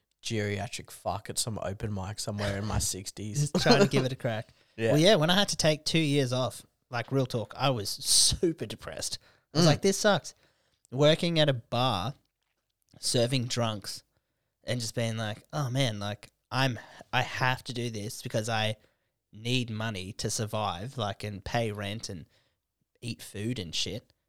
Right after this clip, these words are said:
Speaker 2: pay loans." I was like, "This is the most depressing time of my life." Just watching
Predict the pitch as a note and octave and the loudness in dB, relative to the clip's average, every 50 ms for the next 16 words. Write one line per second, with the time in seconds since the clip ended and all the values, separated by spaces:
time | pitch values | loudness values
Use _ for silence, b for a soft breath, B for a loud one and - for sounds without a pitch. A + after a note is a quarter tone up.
0 | _ _ _ _ _ _ _ _ _ _ _ _ _ _ - - B2 A2+ A2 A2 | _ _ _ _ _ _ _ _ _ _ _ _ _ _ -2 0 0 0 -2 -2
1 | A2 G#2+ A2 A2+ A#2 A2+ - - _ _ _ _ _ _ _ _ _ _ _ _ | -4 -4 -6 -6 -8 -8 -12 -16 _ _ _ _ _ _ _ _ _ _ _ _
2 | _ _ _ _ - D#3+ D3+ D3+ D#3 C#3 - - F#3+ A3+ - - A3+ - - E3 | _ _ _ _ -10 -6 -4 -4 -4 -4 -4 -4 -4 -2 -2 -2 -4 -4 -2 -2
3 | D#3+ D3+ C3+ B2 - - C#3 - - - D3+ D3 C#3+ - D3+ C#3 B2+ - - C3 | 0 0 0 -2 -2 -4 -6 -8 -6 -2 -2 -2 0 0 -2 -4 -4 -2 -2 -2
4 | A#2 A2+ G#2 G2+ A2+ G#2+ - - - A#2 A#2 A2+ A#2 A#2 A#2 A2+ G#2+ A2 A2 G#2+ | -2 -2 -4 -6 -6 -8 -10 -10 -8 -6 -6 -4 -4 -4 -4 -4 -4 -4 -4 -4
5 | G2 F#2 - - - - _ - - B2+ A2+ - - _ _ _ _ _ B2+ C3 | -6 -6 -8 -12 -16 -20 _ -12 -8 -6 -6 -8 -8 _ _ _ _ _ -8 0
6 | C3+ C#3 D3+ D3+ - - - C3+ B2 A#2+ A#2 A2+ | 4 4 4 4 4 2 2 2 2 0 -2 -6